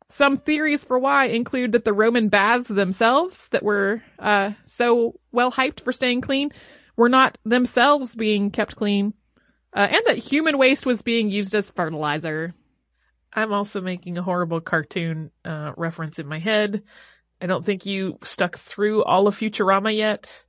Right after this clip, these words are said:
Speaker 1: Mm-mm, but
Speaker 2: But
Speaker 1: I
Speaker 2: there
Speaker 1: do know the thing about coming over on the sandwich.
Speaker 2: Yeah, so the, there's a great episode where, uh,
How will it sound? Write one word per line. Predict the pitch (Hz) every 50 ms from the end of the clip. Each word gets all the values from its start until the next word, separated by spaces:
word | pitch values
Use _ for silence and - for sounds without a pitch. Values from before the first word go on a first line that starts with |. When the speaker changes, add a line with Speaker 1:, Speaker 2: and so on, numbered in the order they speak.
| _ -
Speaker 1:
Mm-mm, | 254 294 277 262 233 233 226 220 214 214
but | 247 226
Speaker 2:
But | 277 285
Speaker 1:
I | 269 262 247
Speaker 2:
there | 214
Speaker 1:
do | 226 233 339 294
know | 294 294 285
the | 233 254
thing | 254 - 254 247 240
about | 226 214 202 165
coming | - - 226 208 202 196
over | 202 196 180 180
on | 170 160 165
the | 147
sandwich. | - - 165 160 151 156 143 135 - - - - _ _ _ _ _ _
Speaker 2:
Yeah, | - 240 240 311 339 294 202 139 208
so | - - - 226 214 202
the, | 185 202 202 196 180 - -
there's | 226 226 269 -
a | - 254
great | - 196 202 208
episode | 254 320 - 339 302 - - 214 196 190 185
where, | 190 185 185 180 175 - -
uh, | 170 175 170 170 165 165 165 147